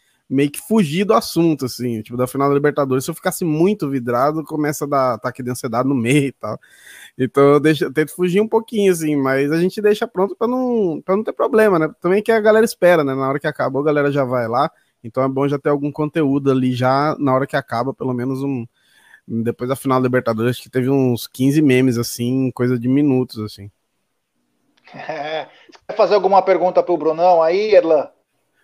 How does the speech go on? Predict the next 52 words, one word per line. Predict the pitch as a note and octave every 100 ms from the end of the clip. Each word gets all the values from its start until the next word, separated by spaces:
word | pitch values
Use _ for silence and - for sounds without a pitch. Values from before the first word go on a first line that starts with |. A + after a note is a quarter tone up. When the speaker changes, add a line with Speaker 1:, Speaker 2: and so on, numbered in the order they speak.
| _
Speaker 1:
Cara, | A3+ G#3
eu |
queria | D#3 F3+ F#3+ A3+ G#3
até | D3 D3+ G3 G#3+
perguntar | G#3+ G3+ G3+ F#3 F#3 F#3+
uma | F#3 E3+
coisa | F3 F3
que, | - E3+
que | C#3+ D#3+
me | D3+ D3+ C#3 C3 A#2 A2 G2+ _ -
bateu | B2+ C3 - E3
muito | E3+ F3
na, | D#3 D3
na | C#3
final | C#3 C#3+
da | C3+
Libertadores, | B2+ B2+ B2+ C3 D3+
que, | - D#3 B2+ _ _ _ _ -
obviamente, | B2 C#3 C#3+ C#3+
eu, | D3+
todo | - G3+ E3+
torcedor | C3+ C3+ B2+ B2+ B2+
que | B2+
eu | A2+
via | A#2+ C#3
tava | C3 C3
ansioso, | C3 - - G2+ D3 B2+
tava | A#2+ B2+
muito | B2 C3 C3
nervoso, | B2+ A#2 G#2+ C3 F3 C3 - - _ -
e | B2
depois | C#3 C#3+ D3
eu | D#3+ D#3+ D#3+
vi | D3
até | E3 D#3+ E3
o | F#3
Gabriel | F3 F3 F3
Menino | F3 E3+ F3
falando | - E3+
que | E3
chegava | E3 E3+ D3+ F3
até | E3+ E3+
a |
pedir | G3+ D#3+ F3
remédio | G3 C#3+ E3 F3
pro, | E3+ D#3
pros | C3+ C#3
caras | C#3+ C#3+ D#3
pra | D#3+
conseguir | D#3+ D#3+ E3+ D#3+
dormir, | G#3 E3 D#3+
né? | C3